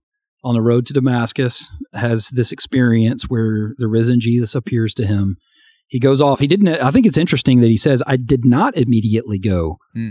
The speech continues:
Speaker 1: to Jerusalem to
Speaker 2: That's right.
Speaker 1: consult with them." Like, I went out to,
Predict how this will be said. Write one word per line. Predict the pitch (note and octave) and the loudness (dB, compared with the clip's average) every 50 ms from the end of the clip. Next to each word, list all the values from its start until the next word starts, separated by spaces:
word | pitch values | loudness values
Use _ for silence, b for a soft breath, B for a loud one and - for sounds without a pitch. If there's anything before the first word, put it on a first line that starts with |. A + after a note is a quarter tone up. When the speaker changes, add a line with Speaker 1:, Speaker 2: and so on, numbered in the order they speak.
| - - | -6 -2
Speaker 1:
to | - B2+ | -2 0
Jerusalem | G#2 A#2 G#2+ G2 G2 F#2+ F2+ - A2 G2 F2 E2+ F#2 | 2 2 2 2 2 0 0 -2 -4 -4 -4 -6 -6
to | - A#2 | -6 -6
Speaker 2:
That's | A2 | -4
right. | G#2 G2+ | -4 -4
Speaker 1:
consult | - - A2+ G#2 - - | -2 0 0 -2 0 -2
with | A2 G2 - | -4 -4 -4
them." | G#2+ G2 F#2 E2+ E2 | -4 -4 -4 -4 -4
Like, | G#2 G#2 G2 F#2+ F#2+ _ _ - | -4 -2 -2 -4 -6 _ _ -4
I | A2+ D3 | -2 0
went | F#3+ E3+ D#3 | 0 0 0
out | D#3 G3 A#3+ - - - _ _ _ _ _ _ - | 0 0 0 0 -4 -8 _ _ _ _ _ _ -6
to, | - B2 A2 A2 G#2+ G#2 G2 | 0 2 2 2 2 2 0